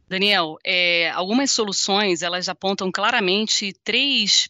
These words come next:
pilares, digamos assim, né? A gente tem um pilar que é visibilidade, eu só consigo automatizar o que eu visualizo dentro dessa rede. É, a gente tem um pilar de insight, que é isso, né, que você mencionou. Como eu trato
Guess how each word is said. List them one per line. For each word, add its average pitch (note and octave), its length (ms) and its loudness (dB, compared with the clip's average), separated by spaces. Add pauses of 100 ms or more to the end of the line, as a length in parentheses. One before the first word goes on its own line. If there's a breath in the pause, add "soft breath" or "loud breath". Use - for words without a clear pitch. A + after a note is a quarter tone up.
pilares, D#3+ 560 0
digamos E3+ 340 -2
assim, D#3+ 400 -2
né? E3 160 0
A E3+ 40 -6
gente F3+ 280 0
tem F#3 400 2 (420 soft breath)
um F#3 140 -2
pilar E3+ 440 0
que E3+ 160 -6
é E3+ 80 0
visibilidade, E3+ 1300 -2
eu E3 120 -6
só - 180 0
consigo F#3 480 -2
automatizar F3 1080 0
o E3 140 -14
que F3 280 -10
eu E3+ 200 -6
visualizo F3+ 1000 -4 (340 soft breath)
dentro E3+ 320 -6
dessa E3+ 280 -4
rede. E3+ 540 -2 (600 loud breath)
É, F3 260 2
a E3+ 40 2
gente G3 300 4
tem G#3 120 4
um G#3+ 80 2
pilar F3+ 420 0
de F#3+ 160 -2
insight, G3 920 0
que - 120 -8
é E3+ 60 -2
isso, D#3+ 380 -4
né, F3 160 2
que F3+ 100 -12
você E3+ 220 -6
mencionou. E3+ 460 -2
Como F#3+ 160 -2
eu G#3 80 -6
trato G3 560 -2